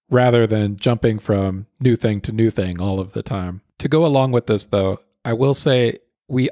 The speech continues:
also have developed the skill of knowing when to quit on something. Like I said before, if we're not hitting our goals or seeing enough traction after about six months,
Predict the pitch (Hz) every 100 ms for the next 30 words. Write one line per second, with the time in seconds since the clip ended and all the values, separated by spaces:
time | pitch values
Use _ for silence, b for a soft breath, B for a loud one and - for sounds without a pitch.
0 | - 139 143 165 139 117 117 117 117 113
1 | 107 117 - _ - 104 - - 104 107
2 | 120 - 117 - 113 110 107 101 107 104
3 | 104 98 - - - 101 120 120 - 135
4 | - 143 143 - _ - 139 131 - 120
5 | 117 - 117 117 123 b b b 117 -
6 | 139 139 135 143 135 131 113 117 117 120
7 | 117 110 104 117 113 113 110 - 117 110
8 | - 113 107 104 107 101 101 - 110 -
9 | - 104 117 127 -